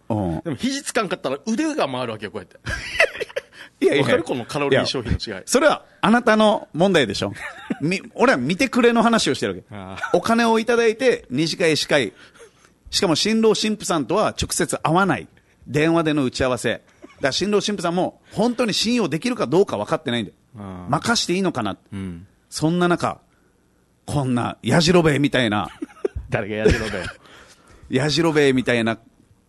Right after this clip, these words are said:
Speaker 1: あの、風体の男が、肘つきながらぐるぐるぐるま-、回して、「ビーの四、エヌの三十二。」
Speaker 2: え、でもさ、この、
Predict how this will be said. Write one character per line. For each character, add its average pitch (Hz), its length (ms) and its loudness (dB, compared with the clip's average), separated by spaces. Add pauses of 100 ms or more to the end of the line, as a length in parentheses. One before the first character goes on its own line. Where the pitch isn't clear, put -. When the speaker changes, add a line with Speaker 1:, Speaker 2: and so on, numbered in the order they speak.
(160)
Speaker 1:
あ 113 140 -2
の、 110 300 -2 (280)
風 175 240 2
体 160 200 2
の 135 120 2
男 156 300 0
が、 104 200 0 (560)
肘 180 240 2
つ - 80 -8
き 175 100 0
な 156 80 4
が 131 80 2
ら 117 60 0
ぐ 156 100 2
る 165 80 4
ぐ 151 80 4
る 143 80 4
ぐ 139 80 4
る 147 100 4
ま-、 127 320 2
回 131 220 0
し - 80 -6
て、 120 240 0 (640)
「ビ 180 240 2
ー 226 40 6
の 202 100 4
四、 180 300 2 (600)
エ 123 100 2
ヌ 202 100 4
の 196 100 2
三 196 220 2
十 170 200 2
二。」 185 200 4 (420)
Speaker 2:
え、 123 40 -6
で 113 60 -4
も 123 100 -4
さ、 117 300 -2 (840)
こ 131 60 -4
の、 - 220 -4